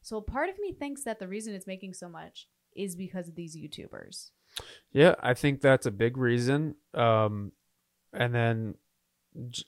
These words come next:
Speaker 2: a lot, like, A twenty-four also has a lot of credibility now to their name, so that's,
Speaker 1: Yeah.
Speaker 2: that's a big thing. And,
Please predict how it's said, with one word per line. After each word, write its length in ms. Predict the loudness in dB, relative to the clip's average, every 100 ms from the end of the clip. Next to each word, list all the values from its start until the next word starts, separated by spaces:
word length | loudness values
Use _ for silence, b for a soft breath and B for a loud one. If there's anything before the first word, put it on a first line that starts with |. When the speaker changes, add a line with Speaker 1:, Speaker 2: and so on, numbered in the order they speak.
| 0
Speaker 2:
a 80 | 6
lot, 300 | 10 10 10
like, 160 | 6 6
A 100 | 4
twenty-four 760 | 6 4 2 2 6 8 10
also 280 | 8 6 4
has 240 | 4 4
a 40 | 2
lot 160 | 2
of 60 | 2
credibility 600 | 2 2 2 2 4 2
now 180 | 0 -4
to 140 | -4
their 120 | -4 -2
name, 360 | -2 -2 -4 -6
so 160 | -2
that's, 300 | 0 0 -2
Speaker 1:
Yeah. 60 | -2
Speaker 2:
that's 140 | -2
a 60 | -2
big 260 | 0 -2 -2
thing. 420 | -2 -2 -2 -8 b b b b b -2
And, 480 | 2 4 2 -2